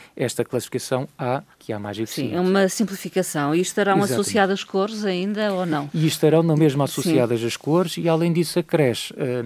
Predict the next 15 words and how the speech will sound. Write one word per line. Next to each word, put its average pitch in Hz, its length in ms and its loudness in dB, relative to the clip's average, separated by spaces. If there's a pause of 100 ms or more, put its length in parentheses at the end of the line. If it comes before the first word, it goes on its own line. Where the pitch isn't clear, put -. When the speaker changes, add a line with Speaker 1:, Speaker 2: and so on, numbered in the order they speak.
(140)
Speaker 1:
além 135 320 0
da 143 120 -2
escala 127 480 0
de 123 80 -2
eficiência 127 560 -4
e, 123 180 -2
eh, 135 60 -2 (640)
que - 60 -20
está 104 260 -2
ligada 113 500 -2
naturalmente 107 540 -6
à 104 40 -8
questão - 200 -8
das 131 160 -4
cores, 147 320 -2